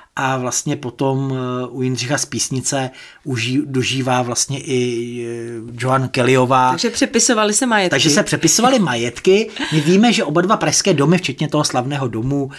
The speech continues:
Speaker 1: eh, Faustova domu na Karlově náměstí, tehdy samozřejmě na dobytčím trhu, takže přepsal vlastně Kelly na Lidmilu z
Speaker 2: Na to,
Speaker 1: Písnice.
Speaker 2: hmm.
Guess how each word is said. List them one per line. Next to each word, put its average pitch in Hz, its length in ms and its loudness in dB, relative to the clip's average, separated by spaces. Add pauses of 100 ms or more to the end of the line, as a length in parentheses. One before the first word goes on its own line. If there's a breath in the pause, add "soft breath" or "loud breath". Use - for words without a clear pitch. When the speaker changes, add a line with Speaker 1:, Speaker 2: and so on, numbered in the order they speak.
(240 loud breath)
Speaker 1:
eh, 117 100 -4
Faustova 135 460 2
domu 131 300 2
na 131 100 -2
Karlově 139 340 2
náměstí, 143 540 -2
tehdy 113 420 -10 (220 soft breath)
samozřejmě 120 380 -6
na 120 100 -4
dobytčím 131 440 0
trhu, 139 380 0 (300 loud breath)
takže 120 220 -2
přepsal 165 600 -2
vlastně 147 420 -2
Kelly 135 320 -4
na 139 220 0
Lidmilu 131 360 -2
z 156 80 -8
Speaker 2:
Na - 40 -12
to, - 0 -
Speaker 1:
Písnice. 151 540 -2
Speaker 2:
hmm. 143 220 -6